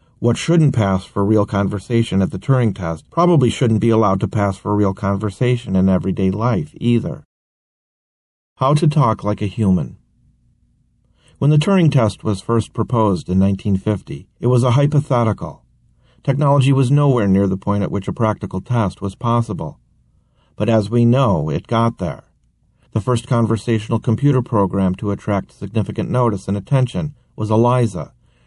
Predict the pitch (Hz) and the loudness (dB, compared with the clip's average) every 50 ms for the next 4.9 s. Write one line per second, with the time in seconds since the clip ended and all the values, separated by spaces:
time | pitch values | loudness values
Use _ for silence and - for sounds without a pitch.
0 | _ _ _ 107 107 - 90 110 104 104 110 113 113 - 131 127 127 - - - | _ _ _ -2 -2 0 0 0 0 0 0 0 0 0 0 -2 -2 -2 -6 -8
1 | - - 135 120 - - 120 113 107 98 98 98 98 101 98 - 104 104 95 - | -6 -6 -8 -6 -2 0 2 2 2 2 0 0 -2 -2 -4 -6 -6 -8 -8 -8
2 | 107 - - - 101 98 - 117 113 107 95 92 87 - - 98 98 95 117 113 | -12 -14 -12 -12 -12 -6 -4 -2 -2 0 -2 -4 -6 -6 -6 -8 -4 0 0 0
3 | 113 - 127 120 113 - 120 120 120 120 110 107 95 90 76 80 78 76 73 - | 0 -2 -4 -6 -4 -2 -2 0 0 0 0 0 -2 -2 -2 -4 -8 -10 -10 -12
4 | - _ - 98 95 92 90 92 90 92 - - 110 107 101 92 92 - | -14 _ -6 -4 -4 -2 -2 -2 -4 -6 -6 -6 -6 -4 -4 -6 -8 -10